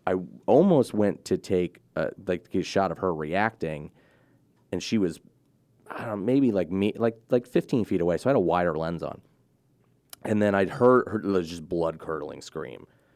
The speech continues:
And I was like, "What?" And I looked left, and that's when I could see, like, two steps down the step, the child on the firefighter's shoulders. He came out. And so I just turned and took, like, three or four images as he came through the door,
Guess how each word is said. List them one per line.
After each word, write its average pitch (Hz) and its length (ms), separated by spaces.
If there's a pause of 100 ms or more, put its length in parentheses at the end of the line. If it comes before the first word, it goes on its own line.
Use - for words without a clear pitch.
(160)
And 87 80
I 90 60
was 90 180
like, 76 220 (260)
"What?" 147 400
And 101 300
I 95 80
looked 117 320
left, 101 280
and 87 160
that's 92 220
when 92 100
I 85 60
could 80 180
see, 80 600 (580)
like, 85 180
two 107 220
steps - 500
down 87 200
the 82 80
step, 82 360
the 82 200 (260)
child 82 440
on 78 420
the 76 80
firefighter's 60 540
shoulders. 58 260
He 60 80
came 80 180
out. 78 140
And - 100
so 80 120
I 90 100
just 87 180
turned 78 460
and 73 100
took, - 220
like, - 240
three 85 420
or 87 80
four 87 440
images 92 360
as 82 120
he 85 120
came 90 240
through 82 140
the 71 80
door, 76 460